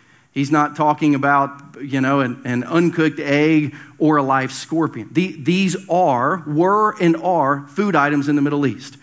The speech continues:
You can go places in the Middle East and you can get rattlesnake in your pasta.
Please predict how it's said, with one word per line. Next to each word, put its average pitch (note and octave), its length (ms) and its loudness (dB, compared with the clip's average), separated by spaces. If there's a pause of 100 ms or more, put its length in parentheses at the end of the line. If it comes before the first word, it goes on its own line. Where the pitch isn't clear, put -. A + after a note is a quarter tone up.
(520)
You D#3+ 100 0
can D#3+ 80 0
go F3 120 4
places D3 380 0
in C#3+ 60 2
the C#3+ 60 4
Middle C#3+ 260 2
East B2 240 -2
and A2 100 -2
you C3 120 2
can - 580 -2
get C#3 140 0
rattlesnake C3+ 560 -2 (500)
in A#2 140 -6
your B2 100 -2
pasta. B2 480 -4